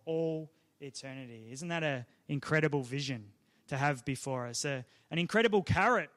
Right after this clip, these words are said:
if you like, to, to take the Apostle Paul's advice, as led and empowered by the Spirit, to work heartily in this life as to the Lord, 'cause that's the prize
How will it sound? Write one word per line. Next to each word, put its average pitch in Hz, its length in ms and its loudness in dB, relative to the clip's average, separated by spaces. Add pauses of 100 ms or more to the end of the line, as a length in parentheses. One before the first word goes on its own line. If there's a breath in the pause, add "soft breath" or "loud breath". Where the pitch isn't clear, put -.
if 165 180 -6
you 151 80 -4
like, 131 480 -6 (520)
to, 160 360 0
to 160 180 -6
take 180 340 2 (200)
the 165 80 -2
Apostle 156 320 -2
Paul's 139 360 -2
advice, 123 480 -4
as 160 340 2
led 156 240 0
and 147 100 -2
empowered 143 400 -2
by 147 160 -2
the 147 80 -4
Spirit, 120 480 -4 (360 soft breath)
to 139 100 -4
work 139 240 2
heartily 139 580 -4
in 120 120 -6
this 135 220 -2
life 113 280 -10
as 127 160 -6
to - 100 -14
the 113 80 -14
Lord, 113 320 -14 (280 soft breath)
'cause 127 140 -8
that's 139 200 -2
the 110 100 -16
prize 120 640 -8